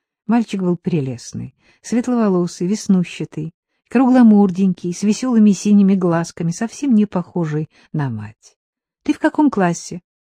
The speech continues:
«Пока в третьем». «О, уже почти взрослый». «Летом будет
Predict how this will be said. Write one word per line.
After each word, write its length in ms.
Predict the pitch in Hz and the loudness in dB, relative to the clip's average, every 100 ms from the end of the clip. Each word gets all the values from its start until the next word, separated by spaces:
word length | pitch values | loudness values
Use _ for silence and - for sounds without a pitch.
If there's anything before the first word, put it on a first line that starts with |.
| _ _ _ | _ _ _
«Пока 340 | 147 - 196 | -8 -2 -2
в 60 | 220 | 0
третьем». 640 | 190 170 170 175 170 160 - _ _ _ _ _ _ | 2 2 0 -2 -4 -6 -10 _ _ _ _ _ _
«О, 720 | 139 139 160 226 254 233 - - _ _ | -6 -2 0 0 0 -4 -6 -12 _ _
уже 240 | 139 127 | -10 -8
почти 400 | 127 202 - - | -8 -8 -8 -8
взрослый». 720 | 254 277 240 160 - 160 180 - _ _ _ _ _ _ - | -6 -4 -2 -4 -6 -8 -8 -12 _ _ _ _ _ _ -4
«Летом 500 | 165 208 226 180 175 | 4 4 4 4 2
будет 360 | 202 190 185 | 2 2 -2